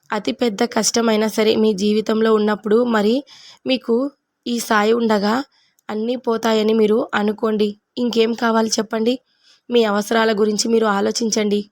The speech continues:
లేదంటే మీకు జరుగుతున్నటువంటి కష్టాలు కానీ, సమస్యల గురించి కానీ, దేనిని కూడా మీరు ఏ విధంగా ఆలోచిస్తున్నారు, ఏదైనా కానీ సరైనటువంటి సమయానికి మీ వద్దకు వస్తుందా రాలేదా,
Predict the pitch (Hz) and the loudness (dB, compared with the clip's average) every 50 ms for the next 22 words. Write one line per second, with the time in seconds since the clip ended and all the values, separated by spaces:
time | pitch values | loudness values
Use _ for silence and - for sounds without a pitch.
0 | _ - 226 220 214 220 220 214 214 208 233 226 233 226 - 233 185 202 208 202 | _ -4 0 2 2 4 2 0 0 0 0 0 0 0 -2 -2 0 0 0 2
1 | 202 233 226 262 247 240 220 226 220 214 208 214 - 220 202 - - - 233 220 | 2 0 -2 0 -2 -2 0 0 -2 0 -2 -4 -4 -4 -6 -4 -2 0 0 0
2 | 220 208 220 208 202 208 214 262 - _ _ _ _ - - - - - _ - | 2 0 0 0 0 0 -2 -2 -4 _ _ _ _ -20 -20 -20 -20 -20 _ -12
3 | - - 233 226 233 247 233 - 262 262 254 214 214 220 220 220 208 240 226 220 | -2 0 0 2 2 0 0 0 0 0 0 0 2 2 2 2 0 0 0 0
4 | 214 208 202 214 226 208 196 220 220 208 214 226 233 240 233 - 226 220 208 220 | 0 0 2 0 0 0 0 2 4 4 4 2 0 -2 -2 -2 0 0 2 2
5 | 220 220 208 202 208 220 233 - - 214 214 220 208 208 214 214 226 220 220 220 | 2 2 2 2 2 0 0 0 2 2 2 2 2 2 0 0 0 0 0 0
6 | - - - - 196 202 214 214 - - 220 - - 233 214 220 214 208 208 - | 0 0 0 0 -2 -2 -4 -4 -4 -4 -4 -4 -4 -2 0 2 2 2 2 0
7 | - - 208 208 214 202 214 226 240 240 247 240 - 220 202 196 214 240 277 - | -4 -6 -2 0 2 2 4 4 2 2 0 0 0 0 0 2 2 0 0 -2
8 | _ _ _ _ - - - - - - _ - - - 233 226 226 240 254 262 | _ _ _ _ -20 -20 -20 -20 -20 -20 _ -12 -4 0 2 2 4 2 2 0
9 | 254 233 233 240 233 226 226 - 220 208 208 214 226 220 214 214 208 240 233 233 | 0 0 0 0 2 0 0 0 0 0 2 2 2 2 2 0 0 0 0 2
10 | 226 226 208 202 190 175 208 202 - 240 226 208 202 - - 220 220 214 220 220 | 2 2 2 2 0 0 -2 -2 -2 -2 -2 -2 -2 -4 -6 -4 0 2 2 2
11 | 214 214 196 196 196 208 208 190 208 202 208 214 | 4 2 2 2 2 2 2 2 2 0 0 -2